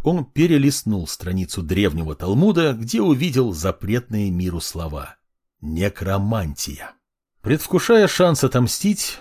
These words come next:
он начал вчитываться в запретные буквы и в скором времени раздраженно сплюнул на пол и захлопнул книгу. "Нахер мне эти извращения?" прошепел он. "Какой больной ублюдок вообще пишет о подобном?" "Эй,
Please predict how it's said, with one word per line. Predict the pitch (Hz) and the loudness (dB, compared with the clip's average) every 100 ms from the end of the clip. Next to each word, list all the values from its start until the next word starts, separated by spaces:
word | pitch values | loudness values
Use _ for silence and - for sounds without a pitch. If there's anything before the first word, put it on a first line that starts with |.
| - | -6
он | 139 208 | -2 0
начал | 196 - 160 | 0 0 -2
вчитываться | - - 175 190 156 139 - | -2 -2 0 2 2 2 2
в | 120 | 2
запретные | 107 117 107 110 - 117 123 | 2 2 2 0 2 0 0
буквы | 117 95 - 69 - _ _ _ - | -2 -6 -8 -14 -16 _ _ _ -14
и | 82 | -8
в | - | -8
скором | - 107 92 82 | -6 -4 -2 -4
времени | 73 90 147 143 131 123 98 | -2 0 2 2 0 -2 -6
раздраженно | 98 - 131 131 110 147 117 | -2 0 2 2 4 4 4
сплюнул | 107 - - 156 180 139 98 | 2 -4 0 2 4 4 2
на | 95 143 180 | 2 2 0
пол | 135 127 87 - | -2 -4 -6 -6
и | 151 | -4
захлопнул | 101 104 - 92 85 82 76 - | -2 -4 -6 -8 -8 -10 -12 -12
книгу. | - 80 - - _ _ _ _ 95 | -10 -10 -10 -20 _ _ _ _ -4
"Нахер | 98 113 117 110 101 - 110 | -2 0 0 0 0 0 2
мне | 123 120 | 4 4
эти | 101 110 | 2 0
извращения?" | 92 104 123 - 117 80 69 - _ _ - | 2 2 0 0 -2 -2 -6 -12 _ _ -14
прошепел | 85 - 82 92 87 | -10 -8 -4 -2 -2
он. | 73 - _ _ _ | -4 -10 _ _ _
"Какой | - - 185 | -16 -6 -6
больной | 95 127 127 143 131 | 0 0 2 4 2
ублюдок | 104 139 107 98 | 2 2 0 0
вообще | 104 135 - | -4 -2 -2
пишет | 190 - 123 76 - | -2 -2 -4 -6 -6
о | |
подобном?" | - 110 113 73 65 - _ _ _ _ - | -2 2 0 -2 -10 -16 _ _ _ _ -10
"Эй, | 262 - 80 120 | -6 -4 -4 -8